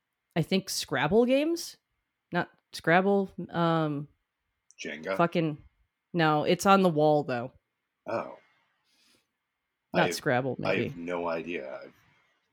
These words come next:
Speaker 2: I've never seen a wall-based word game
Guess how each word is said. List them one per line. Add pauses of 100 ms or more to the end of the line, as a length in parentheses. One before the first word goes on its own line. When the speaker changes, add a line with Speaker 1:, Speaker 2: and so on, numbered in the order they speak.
(180)
Speaker 2:
I've
never
seen
a
wall-based (100)
word
game